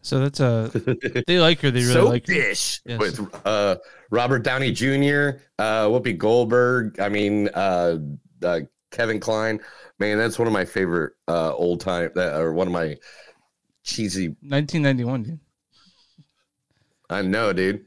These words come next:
Speaker 1: Yeah.
Speaker 2: Um, uh, and also in this movie is, uh, Bill, uh, Irwin, who I couldn't find any speaking parts because he's just one of the greatest dancers
Speaker 1: Yeah, yeah.
Speaker 2: and physical comedians of all time. And the movie is Spoiler Alert.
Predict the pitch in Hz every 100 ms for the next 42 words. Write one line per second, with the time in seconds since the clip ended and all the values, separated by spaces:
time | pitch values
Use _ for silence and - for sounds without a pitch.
0 | _ 127 127 - 123 123 113 107 - 170
1 | 208 - 131 165 170 160 139 113 120 113
2 | 101 98 92 92 76 120 113 95 101 95
3 | 90 147 151 110 117 - 110 101 95 190
4 | 165 156 143 147 131 - 147 135 131 98
5 | 110 104 - 113 117 98 98 - 98 104
6 | 98 87 85 98 85 - 98 95 - 90
7 | 82 78 135 123 120 - 92 - 107 87
8 | 95 92 107 95 90 82 85 87 - 92
9 | 82 80 - - - 101 113 117 139 143
10 | 131 98 104 - - 135 139 110 76 65
11 | 62